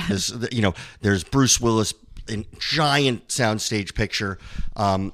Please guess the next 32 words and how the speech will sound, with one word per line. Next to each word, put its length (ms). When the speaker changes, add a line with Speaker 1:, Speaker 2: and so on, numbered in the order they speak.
Speaker 2:
uh, 300
of 140
him 180
crawling 360
through 200
an 80
air 240
vent 380
from 300
Die 260
Hard, 320
literally 600
looking 500
across 580
the 120
street 500
at 200
the 80
Die 280
Hard 280
building. 480
Speaker 1:
<laughs> 140
Speaker 2:
Um, 300
and 120
it's 180
cool, 260
but 160
they 100
did 300
wound 180
up 80
doing, 300